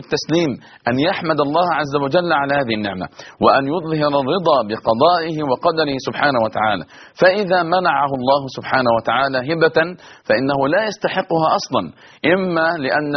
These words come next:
الله العليم الحكيم يعطي من يشاء ما يشاء، لا يسأل عما يفعل وهم يسألون، وهو سبحانه وتعالى لا راد لحكمه ولا معقب لأمره، وإما لأن الله سبحانه وتعالى حرمه بسبب ذنب من ذنوبه. قال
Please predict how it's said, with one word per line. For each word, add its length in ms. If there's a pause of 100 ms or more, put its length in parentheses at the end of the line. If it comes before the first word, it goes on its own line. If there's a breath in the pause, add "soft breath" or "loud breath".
الله 240 (120)
العليم 420
الحكيم 460 (400 loud breath)
يعطي 340
من 80
يشاء 360 (140)
ما 80 (120)
يشاء، 280 (380 loud breath)
لا 140
يسأل 240 (100)
عما 200 (100)
يفعل 320
وهم 260
يسألون، 420 (360 loud breath)
وهو 160 (120)
سبحانه 400
وتعالى 380 (140)
لا 80 (140)
راد 220 (100)
لحكمه 400 (380 loud breath)
ولا 200 (100)
معقب 380 (100)
لأمره، 340 (360 loud breath)
وإما 460 (160)
لأن 320
الله 220 (140)
سبحانه 360
وتعالى 380 (120)
حرمه 460 (400 loud breath)
بسبب 380 (160)
ذنب 200 (140)
من 80 (120)
ذنوبه. 300 (260 soft breath)
قال 160